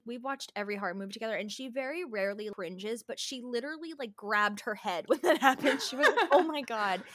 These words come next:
Speaker 1: And I was like, "Sydney didn't even notice that. Like, she's fine." <laughs> Like, she's been through so much worse. She's fine. But, you know, she does seem a little, like, out of it, and she's like, "Richie, come on." And he's like, "Well, sorry, you shot me, blah, blah, blah." I'm like, "Oh my
Speaker 2: <sighs>
Speaker 1: God, shut up, you fucking
Speaker 2: Yeah.
Speaker 1: murderer."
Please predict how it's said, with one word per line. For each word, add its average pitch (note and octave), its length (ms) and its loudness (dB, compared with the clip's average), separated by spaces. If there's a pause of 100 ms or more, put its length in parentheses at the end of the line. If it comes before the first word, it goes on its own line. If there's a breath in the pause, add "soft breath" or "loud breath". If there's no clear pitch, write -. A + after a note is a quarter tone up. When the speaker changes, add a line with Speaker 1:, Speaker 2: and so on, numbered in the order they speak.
(240 loud breath)
Speaker 1:
And F4 120 0
I F4 60 4
was F4 180 -2
like, E4+ 140 -4 (400 soft breath)
"Sydney F4+ 400 -2
didn't G#4+ 200 -6
even D#4+ 240 -4
notice G#3 340 0
that. - 280 -4
Like, G#3 140 -2
she's B3 320 -6
fine." A3 320 -2
<laughs> F4 340 -6
Like, E4 260 0
she's C#4 280 -10
been C#4 180 -10
through B3+ 180 -8
so A#3 160 -6
much G#3+ 160 -6
worse. G3+ 260 -4
She's A#3 240 -8
fine. - 320 -10 (260 loud breath)
But, C4 140 -6
you C#4 80 -2
know, A3+ 100 2
she B3+ 160 -6
does B3+ 180 0
seem B3 200 -4
a A3 60 0
little, G#3+ 200 -2
like, G3 180 0
out G3+ 200 -2
of G3 80 -4
it, F3+ 160 0
and G#3+ 120 -6
she's A3 220 -10
like, A#3 160 -10
"Richie, C#4 480 -4
come D4+ 180 -6
on." D#4 240 0
And B3 100 0
he's C4+ 180 -4
like, D4 100 -4
"Well, C4+ 120 2
sorry, D4 420 2
you C4 160 0
shot D4+ 400 0
me, A3+ 240 -4
blah, C4+ 160 0
blah, C4+ 100 -2
blah." B3+ 300 2
I'm A#3+ 80 -2
like, B3 240 -6
"Oh A#3 100 -2
my A3 160 -2
Speaker 2:
<sighs> - 0 -
Speaker 1:
God, G3+ 240 -6
shut - 640 -4
up, G3+ 200 -4
you G#3 160 -8
fucking F3+ 580 -6
Speaker 2:
Yeah. - 60 -4
Speaker 1:
murderer." F3+ 480 -4